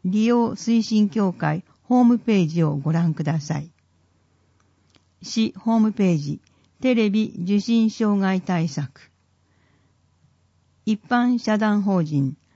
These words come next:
七百メガヘルツ利用推進協会ホームページの二次元コードがあります。問い合わせ。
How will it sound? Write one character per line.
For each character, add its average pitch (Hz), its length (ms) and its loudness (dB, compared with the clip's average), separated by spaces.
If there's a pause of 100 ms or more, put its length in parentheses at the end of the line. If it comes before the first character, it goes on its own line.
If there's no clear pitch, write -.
(280)
七 226 300 2
百 226 440 0
メ 214 180 2
ガ 214 120 2
ヘ 208 140 2
ル 175 100 0
ツ 151 320 -4
利 202 240 0
用 226 280 0
推 220 280 -2
進 208 260 0
協 196 260 -2
会 147 280 -4
ホ 208 240 -2
ー - 20 2
ム 202 160 2
ペ 170 220 -2
ー 147 100 -2
ジ - 220 -14 (580)
の 170 200 -2 (280)
二 185 140 2
次 202 120 0
元 185 220 2
コ 175 200 -2
ー 147 40 -2
ド 156 100 -2
が 151 220 -4 (160)
あ - 120 -12
り 139 120 -4
ま 135 160 -6
す。 - 300 -20 (1400)
問 180 160 0
い 165 40 0
合 170 80 0
わ 185 140 -2
せ。 160 260 -6